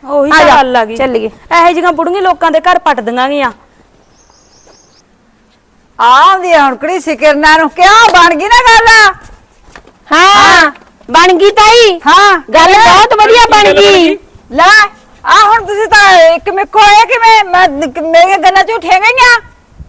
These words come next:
Speaker 2: ਨਾ ਤੇਰਾ ਸੱਚ ਕੀ ਸੀ ਤਾਈ, ਪਹਿਲਾਂ ਐਂ ਦੱਸ ਮੈਨੂੰ।
Speaker 1: ਤਾਈ ਮੇਰੀ ਗੱਲ ਸੁਣ ਲਾ,
Speaker 3: ਹਾਂ।
Speaker 1: ਗਾਹਾਂ ਵਾਸਤੇ ਨਾ ਕਿਸੇ ਦੀ ਧੀ ਧਿਆਣੀ ਤੇ ਨੂੰਹ ਪੁੱਤ ਤੇ ਇਹੋ ਜਿਹਾ ਇਲਜ਼ਾਮ ਨਾ ਲਾਇਆ ਕਰ,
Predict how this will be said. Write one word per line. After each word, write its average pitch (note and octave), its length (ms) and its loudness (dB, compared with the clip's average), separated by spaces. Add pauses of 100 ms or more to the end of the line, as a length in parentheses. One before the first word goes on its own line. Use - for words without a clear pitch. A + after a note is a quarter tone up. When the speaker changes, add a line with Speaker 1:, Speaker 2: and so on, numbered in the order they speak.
(680)
Speaker 2:
ਨਾ G4 120 -4
ਤੇਰਾ G4 300 0
ਸੱਚ F#4+ 300 -2
ਕੀ G#4 120 -4
ਸੀ B4 200 2
ਤਾਈ, G#4 240 0
ਪਹਿਲਾਂ A4+ 340 -2
ਐਂ G#4 40 -2
ਦੱਸ F#4+ 220 0
ਮੈਨੂੰ। D#4 300 -4 (160)
Speaker 1:
ਤਾਈ F4+ 240 -4
ਮੇਰੀ F#4+ 280 -6
ਗੱਲ D#4+ 220 -2
ਸੁਣ D#4 200 -12
ਲਾ, D#4+ 160 -4 (240)
Speaker 3:
ਹਾਂ। C4+ 120 -6
Speaker 1:
ਗਾਹਾਂ D#4+ 280 -4
ਵਾਸਤੇ E4 300 -6
ਨਾ G#4 80 -6
ਕਿਸੇ F4+ 260 -10
ਦੀ F4 100 -8
ਧੀ G4 240 -6
ਧਿਆਣੀ G4 260 -6
ਤੇ G4 140 -12
ਨੂੰਹ D4 360 -8
ਪੁੱਤ G#4+ 180 -12 (100)
ਤੇ F#4+ 60 -8
ਇਹੋ G4 200 -2
ਜਿਹਾ F4+ 120 0
ਇਲਜ਼ਾਮ D#4+ 360 -4
ਨਾ D#4+ 120 -6
ਲਾਇਆ C4+ 260 -4
ਕਰ, D#4+ 240 -6